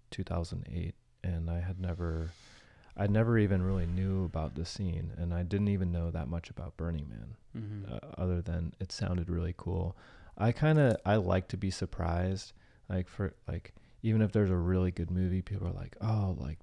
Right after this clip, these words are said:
Speaker 1: this movie's good." I don't even wanna know what it's about. I wanna just walk in blind and just
Speaker 2: Mm-hmm.
Speaker 1: experience it. And that's
Speaker 2: Mm-hmm.
Speaker 1: kinda how I did Burning Man. I didn't know what to expect.
Speaker 2: <laughs>
Speaker 1: And that was your first year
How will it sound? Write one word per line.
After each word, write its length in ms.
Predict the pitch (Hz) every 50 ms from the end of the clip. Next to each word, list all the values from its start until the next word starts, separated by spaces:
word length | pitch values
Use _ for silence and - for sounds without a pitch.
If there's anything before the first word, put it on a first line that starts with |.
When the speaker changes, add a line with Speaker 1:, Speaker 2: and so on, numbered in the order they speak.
| -
Speaker 1:
this 200 | - 107 101 -
movie's 340 | 117 107 101 104 95 90 85
good." 280 | - - 101 90 82 - -
I 80 | - 98
don't 160 | 107 110 117
even 200 | 113 104 107 98
wanna 220 | 87 90 85 85
know 480 | 87 87 87 80 78 80 - - 98 - - -
what 140 | 95 95 85
it's 100 | - -
about. 400 | 82 - - 87 87 78 - -
I 80 | - 92
wanna 200 | 87 85 87 87
just 180 | 110 - -
walk 260 | - - - - -
in 80 | - - -
blind 480 | - - - - - - - - - - _ _ _
and 160 | - - 90
just 160 | 92 87 98
Speaker 2:
Mm-hmm. 80 | 98 95
Speaker 1:
experience 640 | - - - - - 92 - - - - 110 - -
it. 160 | - - 120 - _ -
And 100 | 107 107
that's 120 | 107 101 -
Speaker 2:
Mm-hmm. 40 | - 110 95
Speaker 1:
kinda 40 | 87
how 120 | 85 82
I 60 | 85 85
did 180 | 85 82 82 -
Burning 280 | - 85 87 90 90
Man. 200 | - - - - -
I 80 | - 92
didn't 160 | 95 92 92
know 140 | 87 85 82
what 120 | 82 -
to 100 | - -
expect. 540 | - - - - - - - - - 131 - -
Speaker 2:
<laughs> 60 | 123 - - - - - - - - - - - - - - - -
Speaker 1:
And 320 | 98 92 87 85 85 85
that 120 | 90 87 85
was 140 | 82 82 -
your 140 | 87 90 85
first 380 | - - 90 87 - - -
year 380 | 82 85 85 82 82 80 82